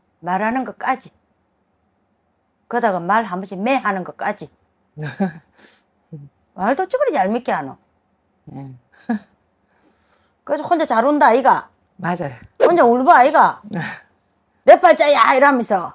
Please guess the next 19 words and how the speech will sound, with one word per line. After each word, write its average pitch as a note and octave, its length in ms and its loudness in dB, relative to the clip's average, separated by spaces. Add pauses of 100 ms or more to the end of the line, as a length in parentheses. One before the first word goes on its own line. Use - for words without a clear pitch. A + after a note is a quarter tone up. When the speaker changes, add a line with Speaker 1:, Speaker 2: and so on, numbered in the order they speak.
Speaker 2:
음. C#3+ 220 -20 (1500)
Speaker 1:
돈, A#3 220 0
돈, C#4 180 4
돈, C4+ 180 0
돈 C4+ 140 -2
하지 G3+ 240 -6
마라, G3+ 300 -6
내 F3+ 160 -6
사주에. D#3 400 -10
알았나? D3+ 640 -8 (1700)
본인은 F3 880 -6 (460)
내 F#3 180 -4
건강만 F3+ 560 -8
유지만 D3+ 400 -14
해도 C#3+ 200 -18
돼. D3 200 -20 (3250)
Speaker 2:
저희 G3+ 260 0
집에는 D#3+ 360 -10
재산이 F3 600 -8